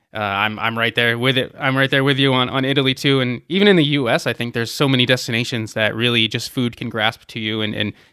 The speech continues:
and bring the people into that destination too. I, I think of New Orleans for one, for sure. And even, uh, Asheville, North Carolina is not really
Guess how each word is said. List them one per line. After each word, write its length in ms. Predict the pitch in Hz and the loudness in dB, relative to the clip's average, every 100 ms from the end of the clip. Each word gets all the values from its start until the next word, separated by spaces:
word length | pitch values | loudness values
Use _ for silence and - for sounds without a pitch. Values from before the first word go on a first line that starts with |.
| - | -6
and 360 | 123 120 110 | -4 -4 -8
bring 320 | - 117 139 127 | -8 0 2 2
the 100 | 113 - 101 139 | -2 -10 -20 -14
people 280 | - 156 131 | -8 -4 -2
into 240 | 120 139 - | 0 0 0
that 160 | 107 | -4
destination 500 | 117 113 113 110 120 | -4 -4 -2 -4 -4
too. 200 | 107 117 | -2 0
I, 220 | 101 107 | 0 0
I 40 | 107 | -2
think 160 | 123 | -2
of 80 | 104 | -4
New 120 | 113 | -2
Orleans 360 | 110 113 110 110 | 0 0 0 0
for 140 | - | 0
one, 200 | 113 117 117 | 2 2 2
for 120 | 123 | -2
sure. 300 | - 120 117 | 0 2 4
And 140 | 110 - _ _ | 2 -4 _ _
even, 220 | 135 180 | -8 -4
uh, 180 | 151 131 | -2 -2
Asheville, 340 | 113 147 170 | -2 -2 0
North 180 | 143 135 | -2 -2
Carolina 400 | 135 123 113 131 | -2 0 0 0
is 120 | 101 | 0
not 180 | 113 123 | 2 2
really 280 | 127 127 120 | 4 4 2